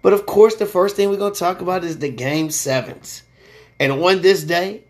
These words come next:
Lil Stevie Wonder, everybody know who Stevie Wonder is. Lil Stevie Wonder, thirteen years old, released his first single, was called Fingertips.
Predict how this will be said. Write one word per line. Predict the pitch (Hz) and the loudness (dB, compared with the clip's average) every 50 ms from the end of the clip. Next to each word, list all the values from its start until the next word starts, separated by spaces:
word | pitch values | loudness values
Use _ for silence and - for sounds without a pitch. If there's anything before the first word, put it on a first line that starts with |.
| _ _ _ | _ _ _
Lil | 123 139 165 180 156 | -6 -4 -2 -2 -2
Stevie | - - 175 170 160 156 | -2 -2 -2 0 0 0
Wonder, | 156 175 175 156 135 139 123 | 0 0 -2 -2 -2 -4 -2
everybody | - 160 175 165 160 156 160 | 0 0 2 2 0 -2 -2
know | 156 | -2
who | 151 147 | -4 -4
Stevie | 147 147 143 135 135 | -4 -6 -8 -6 -6
Wonder | 143 143 139 127 120 | -4 -4 -4 -6 -6
is. | 113 110 107 110 113 | -6 -6 -8 -8 -4
Lil | 131 160 160 | -2 -2 -2
Stevie | 156 160 160 160 147 | 0 0 -2 -2 0
Wonder, | 147 160 170 165 147 135 135 - | 0 0 -2 -2 -2 -2 -4 -4
thirteen | - - 170 180 175 175 - - 190 180 175 | -4 0 2 2 2 2 -2 -2 -2 0 0
years | 165 160 151 139 165 | 0 0 0 0 2
old, | 160 156 139 127 117 101 - _ _ - - - _ _ _ | 2 2 2 0 -2 -6 -10 _ _ -20 -20 -20 _ _ _
released | 135 139 139 143 156 156 - - | -6 -4 -2 -2 -2 -4 -4 -8
his | 160 147 135 - | -10 -8 -8 -6
first | - - 160 165 170 170 - - | -2 0 0 2 0 -2 -4 -2
single, | - 175 165 143 123 139 135 - - - | -2 0 -2 -2 -4 -8 -12 -14 -18 -14
was | - 135 - | -14 -12 -4
called | - 147 139 139 139 | -2 0 0 0 -2
Fingertips. | - 160 160 151 139 135 123 117 - - - 123 - - - - - - | -2 -2 -2 -2 0 -2 -6 -6 -8 -6 -4 -4 -6 -6 -10 -14 -14 -14